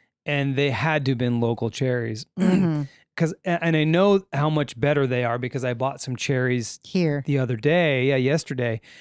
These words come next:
Speaker 1: Not even close. These were huge, plump, juicy, sweet cherries from Michigan. They were
Speaker 2: Well,
Speaker 1: so
Speaker 2: Michigan
Speaker 1: good. Oh, my God.
Speaker 2: is known for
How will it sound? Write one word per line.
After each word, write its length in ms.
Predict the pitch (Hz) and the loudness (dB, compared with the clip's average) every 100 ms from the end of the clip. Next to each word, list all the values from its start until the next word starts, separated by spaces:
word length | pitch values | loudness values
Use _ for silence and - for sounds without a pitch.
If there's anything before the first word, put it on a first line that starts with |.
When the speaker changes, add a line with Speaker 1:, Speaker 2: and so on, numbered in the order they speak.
| - _ _ _ - | -20 _ _ _ -4
Speaker 1:
Not 480 | 156 151 160 175 185 | 0 4 4 4 2
even 460 | 185 170 156 147 - | 2 2 0 -2 -4
close. 880 | - - 135 139 135 156 151 127 - - _ | -14 -10 -6 -4 0 2 2 0 -4 -18 _
These 220 | 175 190 | 0 2
were 160 | 160 139 | 2 -2
huge, 640 | - - 226 254 185 127 - - | -4 -2 2 4 4 0 -6 -2
plump, 420 | 202 220 175 143 _ - | 2 4 2 0 _ -12
juicy, 480 | 120 170 220 - 165 | -2 2 2 0 -4
sweet 600 | - - 156 156 208 196 | -4 -4 -4 0 0 -2
cherries 760 | - - 190 180 151 135 - - _ _ _ _ _ _ _ - | -2 2 4 4 2 0 -2 -8 _ _ _ _ _ _ _ 0
from 180 | 165 165 | 2 4
Michigan. 400 | 170 - 160 160 | 2 0 0 0
They 80 | |
were 80 | 151 135 - 208 | 0 0 0 0
Speaker 2:
Well, 80 | 196 | 2
Speaker 1:
so 60 | |
Speaker 2:
Michigan 460 | 202 180 185 - 151 | 4 4 4 2 2
Speaker 1:
good. 20 | |
Oh, 120 | 147 | 2
my 160 | 143 127 | 0 -2
God. 260 | 131 120 202 | -2 0 0
Speaker 2:
is 220 | 202 175 | 0 0
known 400 | 185 175 185 185 | 0 2 2 -2
for 340 | 165 151 147 | -2 -2 -4